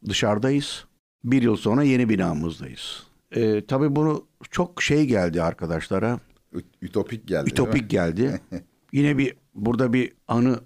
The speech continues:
Speaker 1: anlatayım. Sonradan bana anlattılar. Tabii bazı arkadaşlar çok karşı çıktı. Çünkü traktörlere yükleniyordu eşyalar. O arada Beyiç abiyle Enver Şengül geldiler.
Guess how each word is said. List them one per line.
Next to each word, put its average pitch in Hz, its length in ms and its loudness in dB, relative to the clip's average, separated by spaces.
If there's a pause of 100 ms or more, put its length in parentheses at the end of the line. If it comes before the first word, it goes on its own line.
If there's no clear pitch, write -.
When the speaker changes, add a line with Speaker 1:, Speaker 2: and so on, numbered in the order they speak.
(140)
Speaker 1:
anlatayım. 95 520 0
Sonradan 110 460 2
bana 95 180 2
anlattılar. 85 640 -2 (440)
Tabii 120 320 0 (240)
bazı 123 420 2
arkadaşlar 113 580 0
çok - 240 -2
karşı 104 380 -2
çıktı. - 360 -4 (200)
Çünkü 117 420 0
traktörlere 120 640 2
yükleniyordu 98 520 2
eşyalar. 85 520 -2
O 113 140 0
arada 104 500 0
Beyiç 110 320 0
abiyle 101 520 2 (280)
Enver 110 420 2 (520)
Şengül 107 440 0
geldiler. 87 680 -2